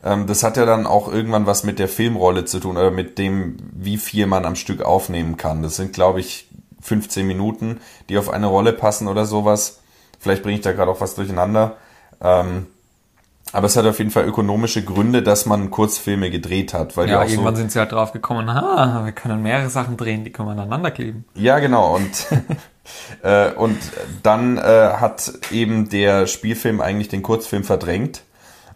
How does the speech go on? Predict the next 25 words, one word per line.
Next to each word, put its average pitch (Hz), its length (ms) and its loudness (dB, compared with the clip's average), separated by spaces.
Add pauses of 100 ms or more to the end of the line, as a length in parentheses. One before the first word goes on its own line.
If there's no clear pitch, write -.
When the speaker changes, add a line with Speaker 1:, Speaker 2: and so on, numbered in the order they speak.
Speaker 1:
Ähm, 101 360 4
Speaker 2:
Mhm. - 60 -2
Speaker 1:
und 107 240 0
das 101 100 0
hat 110 120 4
sich 110 100 -2
immer 104 160 0
mehr 101 160 0
durchgesetzt. 110 640 0
Dann 98 140 0
so, 98 160 -2
so 104 160 -6
Filme 104 280 -2
wie 101 80 -2
Die 101 80 -2
Nibelungen 98 520 0
von 104 200 0
Fritz - 300 -4
Lang, 98 360 0
der, 92 420 2 (500)
äh, 92 140 0
neunzehnhundertvierundzwanzig 104 880 -4
rausgekommen 104 480 -2
ist 101 120 -4
und 92 200 -6